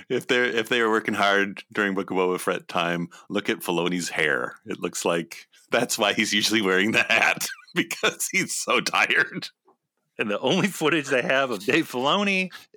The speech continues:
Speaker 2: is him playing pinball at Lucasfilm. "Eh, just to kill some time. The silver ball. I'm the pinball wizard."
Speaker 1: May-, maybe that's why, maybe that's why Grogu likes that little ball so much, 'cause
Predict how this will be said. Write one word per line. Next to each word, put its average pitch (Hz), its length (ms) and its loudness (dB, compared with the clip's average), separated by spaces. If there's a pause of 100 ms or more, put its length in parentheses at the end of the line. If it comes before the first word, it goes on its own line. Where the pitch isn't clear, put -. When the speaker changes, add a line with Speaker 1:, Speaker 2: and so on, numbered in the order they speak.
Speaker 2:
is 104 220 0
him 127 200 0
playing 143 400 0
pinball 113 500 2
at 98 60 -4
Lucasfilm. 101 640 -2
"Eh, 214 180 -6
just 202 200 -4
to 226 200 -2 (120)
kill 180 180 4
some 175 160 -2
time. 190 380 2 (540)
The 135 80 0
silver 175 340 2
ball. 185 480 4 (400)
I'm 127 140 -2
the 170 80 0
pinball 196 420 4
wizard." 180 400 2 (680)
Speaker 1:
May-, 98 200 0
maybe 90 240 -2
that's 98 240 -2
why, 123 240 0
maybe 110 200 2
that's 147 200 -2
why 143 120 2
Grogu 147 300 0
likes 147 200 -2
that 135 120 -2
little 135 140 -2
ball 135 200 -2
so - 160 -4
much, 87 260 -6
'cause - 180 -20